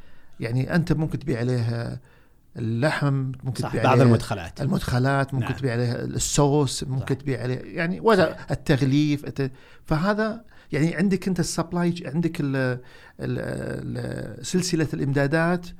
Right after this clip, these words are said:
Speaker 1: آه، شوية متشور على
Speaker 2: صحيح.
Speaker 1: قولتهم. فمن، فمن هنا أنت بنيت هذه على مدى، على مدى مدة
Speaker 2: سنوات.
Speaker 1: سنوات، فم-، فبالتالي تستطيع أنك تستثمرها.
Speaker 2: نعم.
Speaker 1: بلس اللي هي خبرتك في قضية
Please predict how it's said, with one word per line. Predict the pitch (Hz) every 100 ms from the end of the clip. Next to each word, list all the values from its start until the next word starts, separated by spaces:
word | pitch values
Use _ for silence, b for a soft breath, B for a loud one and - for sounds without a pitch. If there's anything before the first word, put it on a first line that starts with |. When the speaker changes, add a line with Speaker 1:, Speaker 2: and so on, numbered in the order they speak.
| b b b b -
Speaker 1:
آه، | 135 127 123 123 123
شوية | 127 - 170 170 156
متشور | 147 135 - - 190 147 120
على | - 123
Speaker 2:
صحيح. | 131
Speaker 1:
قولتهم. | 127 123 113 127
فمن، | 135 - 160 185 185 -
فمن | - 156 170
هنا | 190 240 208
أنت | 196 170
بنيت | 180 208 240 160
هذه | 127 123 127
على | 135 156
مدى، | 170 180 175 - b b b b
على | 143 156
مدى | 180 180 170
مدة | 139
Speaker 2:
سنوات. | 170 131 117 - 98
Speaker 1:
سنوات، | - 226 202 175 220 233
فم-، | 208 202 -
فبالتالي | - 190 196 233 220
تستطيع | 214 175 202 247 233
أنك | 202 196 - b b b -
تستثمرها. | 160 - 170 175 190 113 107 -
Speaker 2:
نعم. | - - - - - -
Speaker 1:
بلس | 440 415 - -
اللي | - 185 214
هي | 226 226 233
خبرتك | 196 - 208 214 208 -
في | 170
قضية | 156 147 156